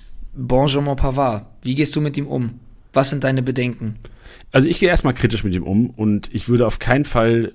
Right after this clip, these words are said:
Speaker 2: ähm, jetzt, wenn er auf dem Markt ist, irgendwie nur einen großen Invest in ihn tätigen. Ich als Pavard-Besitzer in der Office-Liga halte ihn natürlich, ihr habt jetzt die Umstände gehört in unserer Office-Liga, selbstverständlich halte ihn und, und hoffe quasi auf sein, auf seine Wiederbelebung.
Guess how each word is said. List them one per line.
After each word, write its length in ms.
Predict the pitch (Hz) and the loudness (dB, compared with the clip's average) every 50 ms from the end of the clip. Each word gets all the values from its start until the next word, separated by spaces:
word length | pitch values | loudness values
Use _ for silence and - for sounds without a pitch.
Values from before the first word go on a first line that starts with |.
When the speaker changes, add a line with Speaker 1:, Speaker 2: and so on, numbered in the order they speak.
| - - | -10 -8
Speaker 2:
ähm, 260 | 101 107 107 101 - | -6 -4 -4 -4 -6
jetzt, 360 | - 107 117 131 127 - - 113 | -2 0 0 2 2 0 -2 0
wenn 120 | 113 117 | 0 0
er 80 | 110 71 | 0 0
auf 120 | 101 - | -4 0
dem 100 | - 110 | 0 2
Markt 260 | 107 107 127 - - | 2 2 0 -2 -4
ist, 80 | 107 - | -6 -4
irgendwie 260 | - 110 107 107 107 | -2 -2 0 0 0
nur 180 | 104 107 107 - | 0 0 -2 -2
einen 360 | 110 - - - 67 - 113 | -4 -6 -6 -6 -6 -8 -4
großen 320 | - - 120 135 - 131 | 0 2 2 2 2 0
Invest 320 | 120 104 98 123 135 - - | -2 0 2 2 0 0 -2
in 80 | 110 | -4
ihn 120 | 98 98 - | -4 -4 -2
tätigen. 560 | - - 107 104 120 110 110 127 127 127 131 - - - - - | -2 -2 -2 -2 -2 0 2 2 2 2 -2 -10 -18 -20 -20 -4
Ich 160 | - 143 - 175 | -2 2 4 4
als 120 | 143 - | 4 4
Pavard-Besitzer 560 | - 127 113 113 120 123 120 117 110 - 113 | 2 0 2 2 4 4 4 2 2 0 -2
in 20 | 92 | -2
der 60 | 92 | -2
Office-Liga 440 | 110 120 110 - - 113 110 101 87 | -2 -2 -2 0 0 0 -2 0 0
halte 260 | 104 120 127 - 143 | 0 0 0 0 -2
ihn 20 | |
natürlich, 400 | 143 127 - - 131 131 123 - | -2 -2 0 0 0 0 0 0
ihr 60 | 107 | -2
habt 100 | 107 - | -4 -4
jetzt 120 | 117 110 - | -4 -6 -4
die 60 | - | -4
Umstände 300 | 127 110 - - 107 104 | -2 -2 0 0 -2 0
gehört 180 | 95 110 123 120 | 2 0 2 2
in 60 | 117 | 0
unserer 160 | 104 110 87 | 0 0 -2
Office-Liga, 420 | 110 - 117 - 113 107 107 98 | -2 -4 -4 -2 0 0 2 2
selbstverständlich 480 | 92 104 107 - 107 101 98 95 - - | 2 0 0 -2 -2 -2 -2 -2 0 2
halte 240 | 110 127 127 - 117 | 2 2 0 -2 -4
ihn 180 | 117 113 113 | -2 -2 -2
und, 160 | 104 107 98 - - | -2 -2 -4 -6 -6
und 200 | - 101 - - | -4 -2 0 2
hoffe 300 | - 127 123 143 123 120 | 2 4 4 4 4 2
quasi 360 | 113 - - 110 113 107 113 | 2 0 0 2 2 2 0
auf 160 | - 104 107 - | -2 -2 -4 0
sein, 320 | - 104 104 104 95 - - - - - - - - - - - | 2 2 4 4 2 -2 -6 -16 -20 -20 -20 -20 -20 -20 -14 -4
auf 60 | - | 0
seine 200 | 127 120 113 107 | 2 2 4 4
Wiederbelebung. 680 | 123 160 165 117 110 104 107 113 110 123 135 147 143 | 6 4 4 4 4 2 2 4 4 4 2 2 -2